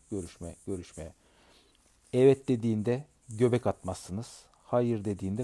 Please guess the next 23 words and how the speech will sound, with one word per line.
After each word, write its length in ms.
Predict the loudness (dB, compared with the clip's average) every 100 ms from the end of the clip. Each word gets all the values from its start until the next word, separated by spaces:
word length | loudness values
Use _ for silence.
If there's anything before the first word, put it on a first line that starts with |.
| -6
karalar 500 | -4 -2 -2 -2 -2
bağlamazsınız 800 | -2 -4 -8 -12 -14 -16 -18 -20 _ _ _ _
insanlar. 560 | -14 -12 -12 -14 -20 -20 _ -20 _
Bu 140 | -6 -6
işin, 280 | -6 -14 -14 _ -20 -20 _ -8
bu 100 | -6
işin 200 | -4 -6
şeyde 440 | -6 -6 -4 -4 -4
bu 140 | -8 -10
var. 260 | -12 -18 -16
E, 240 | -16 -16
tabiatında 840 | -10 -8 -4 -6 -8 -10 -8 -8 -8
bu 140 | -10
var 100 | -10
arkadaşlar. 720 | -12 -14 -16 -16 -18 -20 -20 -14
Evet. 220 | -14 -14 -18 _ -20 -20 -20 -16
Zübeyde 380 | -4 0 2
Hanım 220 | 0 0 -2
doğru. 280 | -2 -4 -8
Yüzde 280 | -6 -4 -2
yüz 200 | -2 -4
düşünce 360 | -8 -8 -8
gücü. 240 | -8 -14